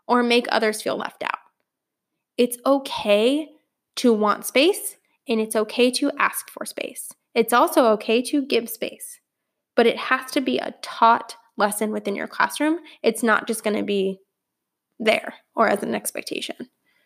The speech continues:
It's also a really good life <laughs> lesson, right? Like, it's really good for us to think about too as adults, especially in teaching. But just to build respect in your classroom, that's really important to consider, is how to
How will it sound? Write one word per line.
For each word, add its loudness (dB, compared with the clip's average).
It's 2
also 6
a 8
really 6
good 4
life 2
<laughs> -2
lesson, 0
right? 4
Like, 4
it's 4
really 4
good 2
for 2
us 2
to 2
think 0
about 2
too 4
as -2
adults, 0
especially 2
in -2
teaching. -8
But 2
just 4
to 4
build 4
respect -2
in -4
your -4
classroom, -6
that's -4
really -2
important -4
to -14
consider, -4
is 4
how 2
to 4